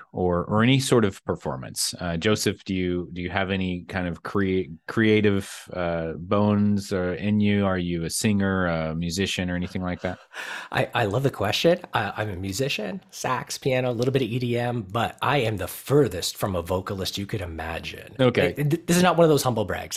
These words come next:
Speaker 2: I am actually the worst singer you might ever meet. So <laughs>
Speaker 1: Okay.
Speaker 2: let's do everything else about vocal, except
Speaker 1: Good
Speaker 2: vocals.
Speaker 1: to know. All right, cool. So, uh, I have a degree in music. And, uh,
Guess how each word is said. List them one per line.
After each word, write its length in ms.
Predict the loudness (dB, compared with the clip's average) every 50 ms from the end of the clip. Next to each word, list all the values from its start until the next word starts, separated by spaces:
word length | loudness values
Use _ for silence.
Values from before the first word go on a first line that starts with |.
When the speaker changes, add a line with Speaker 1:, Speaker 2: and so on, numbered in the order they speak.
| -6 -4
Speaker 2:
I 80 | -2 -2
am 100 | 0 2
actually 340 | 2 2 2 0 -2 -2 -4
the 180 | -4 -4 -6 -4
worst 300 | -4 -4 -2 0 0 0
singer 260 | 0 -2 -2 -4 -6
you 160 | -6 -8 -6
might 180 | -6 -6 -4 -4
ever 220 | -6 -6 -6 -8
meet. 300 | -10 -10 -12 -12 -14 -12 -8 -6
So 320 | -6 -4 -4 -6 -6 0
<laughs> 40 | 2
Speaker 1:
Okay. 300 | 4 4 4 4 4 4
Speaker 2:
let's 180 | 4 4 4
do 140 | 4 4 4
everything 320 | 4 4 2 2 2 4 4
else 160 | 4 4 4
about 180 | 2 0 -2
vocal, 280 | -2 -4 -6 -6 -10 -14 -10
except 320 | -10 -6 -2 0 2 4
Speaker 1:
Good 160 | 4 4 4
Speaker 2:
vocals. 200 | 4 0 -4 -4
Speaker 1:
to 60 | -4 -6
know. 460 | -6 -8 -16 _ _ _ -4 0 2
All 60 | 4
right, 220 | 4 2 0 -2 -4 0
cool. 280 | 2 2 2 2 -2 _ -20 -20 -20 -20 -16 -6
So, 300 | 0 4 6 6 6 4
uh, 340 | 4 4 4 4 4 2 0 -4
I 60 | -4 -2
have 140 | 0 0
a 40 | 0
degree 240 | 0 2 4 6 6
in 60 | 6
music. 320 | 6 4 4 2 -2 -4 -6 -8 -20 -20 -20 -20 -20 -20 _ -20 _ _ _ _ -8 -4
And, 440 | -2 0 0 2 2 0 2 2 2
uh, 340 | 2 2 2 2 0 0